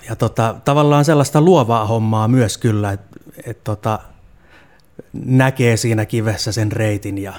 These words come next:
miettii, että miten – voiko tosta ylipäänsä mennä ylös.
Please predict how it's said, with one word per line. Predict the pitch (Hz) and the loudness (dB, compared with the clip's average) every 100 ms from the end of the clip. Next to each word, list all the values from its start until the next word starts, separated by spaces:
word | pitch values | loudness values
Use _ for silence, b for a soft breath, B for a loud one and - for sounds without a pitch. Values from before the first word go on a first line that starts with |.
| - _ 117 | -20 _ -10
miettii, | 107 113 101 - 107 | -4 -4 -4 -8 -10
että | 101 - | -10 -8
miten – | 104 104 101 95 _ _ b b b | -6 -6 -6 -8 _ _ b b b
voiko | 123 135 123 113 | 2 4 2 -2
tosta | 107 - 107 | -4 -4 -4
ylipäänsä | 107 101 104 101 104 | -4 -6 -6 -6 -4
mennä | 107 107 101 98 | -4 -4 -4 -6
ylös. | 98 - - | -8 -10 -14